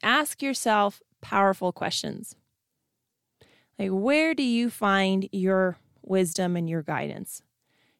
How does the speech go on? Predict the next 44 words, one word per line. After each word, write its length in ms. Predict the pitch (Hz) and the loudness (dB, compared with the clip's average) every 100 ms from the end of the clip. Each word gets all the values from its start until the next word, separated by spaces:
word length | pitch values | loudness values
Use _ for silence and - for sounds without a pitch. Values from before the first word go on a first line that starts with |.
| - | -10
You 100 | 190 | -4
know, 140 | 175 | -2
are 160 | - 196 | 2 4
you 160 | 214 262 | 4 2
looking 760 | 240 233 - 233 226 220 220 _ _ _ _ _ _ _ _ _ _ | 2 2 2 2 4 4 0 _ _ _ _ _ _ _ _ _ _
always 420 | 190 190 202 202 | 0 2 2 2
to 140 | - 208 | -2 0
your 160 | 190 | 0
friends 640 | 175 180 170 170 175 180 - _ _ _ _ | 0 -2 0 0 -2 -6 -12 _ _ _ _
for 160 | - 180 | -2 0
an 60 | |
answer? 560 | 160 156 156 156 156 160 _ _ _ _ _ _ | 0 -2 -2 -2 -2 -6 _ _ _ _ _ _
You 120 | - 180 | -4 -2
know, 80 | |
it 180 | 170 190 | -2 0
doesn't 440 | 240 247 247 208 202 | 4 4 4 2 4
matter 520 | 196 196 190 196 190 | 4 6 6 6 4
if 220 | 185 175 | 0 0
it 160 | 185 - | -2 0
goes 260 | 185 180 | 0 0
from, 320 | - 170 165 165 - - _ | -2 -4 -2 -4 -10 -20 _
if 80 | 180 | -4
the 100 | 180 | -2
topic 460 | 190 208 208 196 185 | 2 2 2 0 -2
is 160 | 170 - | -6 -2
what 220 | 220 - | 0 2
you 100 | 269 | 0
should 220 | 262 247 | 0 -2
wear, 480 | 208 208 202 196 202 - _ _ _ - | 2 4 6 6 2 -4 _ _ _ -4
how 100 | 196 | 0
you 180 | 214 208 | 0 0
should 240 | - - | -4 -6
put 200 | 277 - | -6 0
your 120 | 269 | 0
hair 260 | 233 214 208 | 2 2 4
up, 220 | 190 185 | 4 2
should 200 | - 202 | -2 -4
you 80 | 185 | -4
buy 220 | 175 175 | -2 -2
this 260 | 175 277 - | 0 0 -2
car 400 | - 240 226 220 | -4 0 0 0
or 80 | |
that 320 | 196 185 180 - | 2 4 4 2
car, 480 | - 180 180 175 | -2 0 2 0